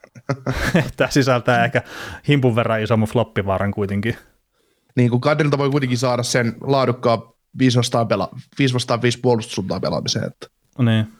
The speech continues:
Speaker 2: et vaikka se sit pisteitä tekisi, niin ihan niin paljon, mitä se on edellisenä kaudella, kausilla pystynyt, mutta se pystyy antaa sen tuen sinne toiseen suuntaan, mutta sit taas just, jos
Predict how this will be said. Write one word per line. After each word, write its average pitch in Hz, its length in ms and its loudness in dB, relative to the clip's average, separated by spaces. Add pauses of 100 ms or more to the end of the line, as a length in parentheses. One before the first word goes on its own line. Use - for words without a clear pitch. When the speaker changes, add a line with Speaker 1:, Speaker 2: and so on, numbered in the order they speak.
(320)
Speaker 2:
et 123 120 0
vaikka 127 220 0
se 123 160 2
sit 120 100 -2
pisteitä 123 380 2
tekisi, 101 400 -4
niin 113 100 -2
ihan 117 200 2
niin 110 140 2
paljon, 110 220 0
mitä 110 140 -2
se - 100 -4
on 113 80 2
edellisenä 110 360 -2
kaudella, 101 340 -2
kausilla 113 260 0
pystynyt, 110 380 -2
mutta 98 120 -6
se - 80 -12
pystyy - 280 0
antaa 101 220 2
sen 113 160 0 (420)
tuen 127 200 4
sinne 117 160 4 (160)
toiseen 120 360 2
suuntaan, 110 320 2
mutta 104 140 -4
sit - 80 -10
taas 110 180 -2
just, 110 160 -4 (420)
jos 120 100 -8